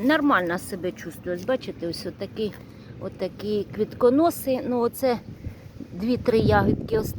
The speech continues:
залишу, щоб іще його розпробувати. А оце все я маленьке пообриваю. Сорт Аліна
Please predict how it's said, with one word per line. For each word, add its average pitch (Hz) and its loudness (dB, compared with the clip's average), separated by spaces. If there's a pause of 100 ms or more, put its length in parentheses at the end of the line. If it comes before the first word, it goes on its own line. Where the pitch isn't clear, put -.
залишу, 254 0
щоб 220 -4
іще 220 -4
його 185 -2
розпробувати. 175 -4 (260)
А 220 4
оце 233 0
все - -4
я 190 -2
маленьке 196 -4
пообриваю. 165 -2 (1600)
Сорт 302 2
Аліна 240 6